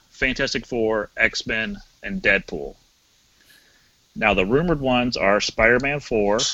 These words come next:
which we haven't gotten part three yet, but four sounds like it's in development, Silver Surfer, The Black Knight, New Avengers. Uh, rumored T V shows include Doctor Doom,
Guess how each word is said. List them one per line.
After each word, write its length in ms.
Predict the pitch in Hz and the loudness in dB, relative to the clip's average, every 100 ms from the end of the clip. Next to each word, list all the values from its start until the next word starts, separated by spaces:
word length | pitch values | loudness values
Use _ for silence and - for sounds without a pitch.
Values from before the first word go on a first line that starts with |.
| - - - - - - | -6 -12 -14 -20 -20 -14
which 100 | - | 2
we 80 | 107 | 4
haven't 160 | 101 | 4
gotten 220 | 104 101 | 2 0
part 200 | - 104 | 0 -2
three 220 | - 98 87 | -2 -2 -2
yet, 160 | 87 | -2
but 140 | 104 95 | -4 -8
four 340 | - 113 113 | -2 2 2
sounds 220 | - 113 | 0 -4
like 100 | 104 | -4
it's 120 | 98 | -4
in 100 | 110 | -6
development, 600 | 107 104 90 95 98 95 - _ _ _ _ _ - | -4 -2 -4 -4 -8 -8 -12 _ _ _ _ _ -6
Silver 400 | - 127 131 151 | 2 4 6 4
Surfer, 600 | - 127 113 120 123 - _ _ _ _ - | 4 4 2 -2 -4 -8 _ _ _ _ -10
The 60 | |
Black 360 | 104 107 113 139 | 0 4 6 4
Knight, 380 | 135 113 110 131 _ _ _ _ - _ _ | 2 2 2 0 _ _ _ _ -20 _ _
New 220 | 120 120 | 0 2
Avengers. 720 | 156 139 110 113 127 156 - - - _ _ _ _ _ _ _ _ _ _ _ | 4 2 2 2 0 -2 -8 -10 -20 _ _ _ _ _ _ _ _ _ _ _
Uh, 420 | 110 107 104 104 | 0 2 2 0
rumored 380 | 95 127 143 135 | -2 -4 -4 -8
T 160 | - 127 | -6 -2
V 160 | 143 | -2
shows 420 | 156 - 127 120 120 | -4 0 0 0 -2
include 400 | 110 123 113 98 | -6 -4 -4 0
Doctor 340 | 107 104 147 | 0 0 -2
Doom, 480 | 143 131 127 135 | -2 0 -2 -6